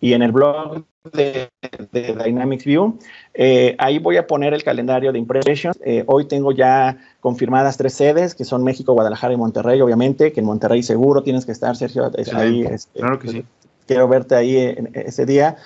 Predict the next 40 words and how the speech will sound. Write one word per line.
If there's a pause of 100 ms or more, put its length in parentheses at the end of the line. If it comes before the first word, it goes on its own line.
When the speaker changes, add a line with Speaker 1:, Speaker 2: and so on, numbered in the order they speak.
(240)
Speaker 1:
para
que
platiquemos
de
Dynamics
y,
y
cómo
eso
lo
vamos
llevando
con,
eh,
con
Power,
con
Power
Apps
y
con,
y,
y
con
Flow
y
todo
esto
para
extenderlo (340)
y
customizarlo
bien
bonito,
¿no?
En,
en,
en
estas
sesiones.